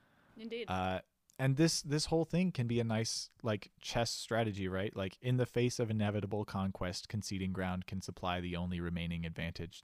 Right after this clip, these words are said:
Speaker 2: The hi-, final hope for victory lies in patience and planning. The queen is the master tactician here, right? A pawn can become a queen if the piece moves all the way across the chessboard, and it seems like P M's got a pretty long journey ahead of her before we get to see her in the future.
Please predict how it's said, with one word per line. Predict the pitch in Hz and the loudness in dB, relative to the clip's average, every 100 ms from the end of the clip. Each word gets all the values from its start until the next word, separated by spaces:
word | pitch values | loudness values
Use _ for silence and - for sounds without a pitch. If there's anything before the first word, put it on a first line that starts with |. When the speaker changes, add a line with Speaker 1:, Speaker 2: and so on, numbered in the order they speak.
| - | -10
Speaker 2:
The | 90 - | -10 -10
hi-, | - 107 107 107 | -6 -2 0 -2
final | - 107 113 101 | -4 -2 0 0
hope | 101 98 | -2 -6
for | - 98 | -6 -6
victory | 95 - 92 | -4 -4 -4
lies | 90 87 87 - | -2 -2 -4 -4
in | 87 | -4
patience | - 87 90 87 - | -4 -4 -6 -8 -8
and | 92 | -12
planning. | - 82 85 - | -10 -10 -10 -10
The | 117 | -12
queen | - 123 123 120 - | -6 -2 0 -2 -4
is | 104 98 | -6 -6
the | 101 | -4
master | 92 92 - 92 | -2 -4 -6 -8
tactician | - 98 - - 90 | -8 -8 -8 -6 -6
here, | 90 120 | -8 -8
right? | 143 92 - - - - - - _ | -6 -6 -8 -16 -20 -20 -20 -20 _
A | - | 2
pawn | - 143 147 143 | 4 6 4 0
can | 131 117 | -2 -2
become | 110 - 107 | -2 -2 -4
a | |
queen | 101 127 117 107 101 - | -2 2 2 2 0 -2
if | 113 | -4
the | - | -2
piece | - 107 110 | -2 -2 0
moves | 104 107 - | -2 -2 0
all | 95 95 | 0 0
the | 95 | 0
way | 92 | 0
across | 90 - 87 | -2 -2 -4
the | - | -4
chessboard, | - 85 - 101 92 - 87 | -4 -4 -2 -4 -4 -6 -6
and | 85 | -6
it | 87 | -6
seems | - 160 151 143 - - | -2 0 2 0 -4 -6
like | 90 | -6
P | - 104 95 | -4 -2 0
M's | 92 92 | -2 -4
got | 92 87 | -4 -4
a | |
pretty | 85 - 131 190 | -4 -2 0 2
long | 165 165 | 4 2
journey | 127 120 110 92 | 4 2 2 0
ahead | 90 87 | 0 -2
of | 85 | -4
her | - - | -6 -8
before | - - 90 | -8 -6 -4
we | 87 87 | -4 -2
get | 82 | -4
to | - | -4
see | 92 85 | -6 -4
her | 85 | -4
in | - | -8
the | 80 | -8
future. | 95 - - | -10 -10 -14